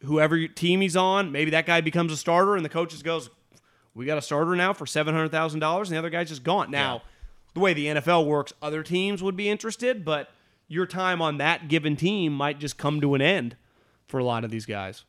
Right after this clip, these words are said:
Speaker 1: not named Dante Hightower.
Speaker 2: I was, uh, Wednesday I went golfing out at Presidio in San Francisco, which is a great deal right now, fifty-five bucks for anybody. Windy as shit. I mean, the windiest I've ever experienced. I thought Harding was gonna be really windy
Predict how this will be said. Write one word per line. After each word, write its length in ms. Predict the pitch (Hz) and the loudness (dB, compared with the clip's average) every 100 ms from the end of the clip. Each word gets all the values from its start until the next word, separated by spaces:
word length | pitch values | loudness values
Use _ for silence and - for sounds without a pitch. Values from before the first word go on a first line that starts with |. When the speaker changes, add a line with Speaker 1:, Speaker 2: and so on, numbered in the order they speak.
| _ | _
Speaker 1:
not 240 | - 127 131 | -4 -2 0
named 220 | 123 117 | -2 -2
Dante 260 | 123 123 123 | -2 -2 -2
Hightower. 440 | 131 135 104 - - - - | -2 -4 -8 -14 -20 -18 -6
Speaker 2:
I 120 | 135 | -4
was, 280 | 143 123 131 | -2 -4 -2
uh, 400 | 127 117 113 104 104 | 0 0 -4 -8 -6
Wednesday 320 | 143 175 151 | -2 0 0
I 40 | 127 | 0
went 160 | 120 | -2
golfing 340 | 104 117 - 117 | -4 -6 -6 -6
out 160 | 113 110 | -4 -4
at 200 | 98 - | -6 -14
Presidio 680 | 117 - 139 120 104 104 - | -8 -6 -2 -2 -2 -4 -12
in 100 | - | -18
San 220 | 98 131 104 | -10 -10 -10
Francisco, 600 | 104 147 135 113 95 113 | -12 -14 -12 -12 -12 -14
which 160 | 220 107 | -16 -12
is 60 | 104 | -8
a 40 | |
great 240 | 101 113 | -6 -6
deal 160 | 107 110 | -4 -6
right 160 | 101 90 | -6 -8
now, 140 | 95 | -10
fifty-five 480 | - 107 104 107 101 | -12 -12 -10 -10 -10
bucks 180 | 104 - | -12 -14
for 120 | 101 | -12
anybody. 420 | 101 92 87 92 104 _ _ _ _ _ _ _ | -12 -10 -12 -14 -20 _ _ _ _ _ _ _
Windy 460 | 123 156 156 151 | -2 0 0 0
as 300 | 117 107 92 | -2 -6 -10
shit. 520 | - - - 156 120 - _ | -12 -10 -6 -6 -6 -10 _
I 60 | 135 | -8
mean, 160 | 139 | -6
the 80 | 127 | -6
windiest 600 | 123 160 147 131 113 - - | -4 -4 -2 -4 -6 -8 -6
I've 200 | 120 120 | -4 -2
ever 220 | 120 110 | -6 -8
experienced. 500 | 95 - 113 98 95 | -12 -14 -12 -12 -10
I 120 | 123 | -6
thought 200 | 143 123 | -4 -2
Harding 280 | 110 120 110 | 0 0 -2
was 140 | 104 | -6
gonna 140 | 110 98 | -10 -12
be 100 | 101 | -10
really 280 | 113 104 | -8 -8
windy 460 | 98 110 107 104 101 | -8 -8 -8 -10 -12